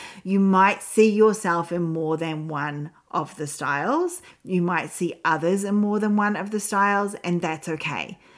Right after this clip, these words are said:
Um, experiment, see how you go. All right, so let's get started. Dominance, drive, D. Like I mentioned, this is me.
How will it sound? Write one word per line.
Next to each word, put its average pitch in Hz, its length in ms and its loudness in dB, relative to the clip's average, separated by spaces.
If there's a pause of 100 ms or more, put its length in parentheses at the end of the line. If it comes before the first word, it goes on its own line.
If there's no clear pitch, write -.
(160)
Um, 156 400 -2 (520)
experiment, 139 800 -6
see 156 220 -8
how 143 140 -6
you 139 160 -8
go. - 200 -14 (580)
All 247 120 12
right, 170 180 8 (140)
so 214 240 2
let's 220 200 0
get 233 180 2
started. 185 580 4 (880)
Dominance, 240 580 6
drive, 220 760 4 (120)
D. 233 440 6 (280)
Like 196 400 2
I 220 100 4
mentioned, 180 540 0
this 196 320 2
is 160 340 0
me. 156 480 -2